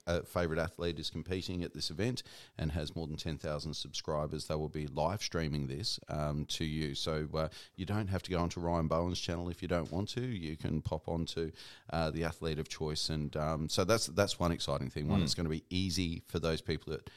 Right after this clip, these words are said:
Speaker 1: can't be here and in the stadium to be able to watch wherever they might be,
Speaker 2: Mm.
Speaker 1: anywhere around the world. So,
Speaker 2: Mm.
Speaker 1: um, so, uh, so that's an exciting component of, of this particular event. One of the points of difference for, for A W E.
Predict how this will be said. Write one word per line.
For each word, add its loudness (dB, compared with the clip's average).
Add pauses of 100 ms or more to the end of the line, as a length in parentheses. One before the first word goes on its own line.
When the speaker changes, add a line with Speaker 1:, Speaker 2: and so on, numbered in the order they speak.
(180)
Speaker 1:
can't 2
be 2
here 0
and 2
in 2
the 0
stadium -2
to -8
be -6
able -4
to -6
watch 0
wherever -2
they -2
might -4
be, 0 (120)
Speaker 2:
Mm. 2 (120)
Speaker 1:
anywhere 2
around 0
the -2
world. -4
So, 4 (640)
Speaker 2:
Mm. 0
Speaker 1:
um, 8
so, 6
uh, 6
so 2
that's 6
an 6
exciting 2
component 0
of, -4
of -6
this -4
particular -6
event. 2
One 6
of 6
the 2
points -2
of -6
difference -4
for, 0
for -2
A 0
W 0
E. -2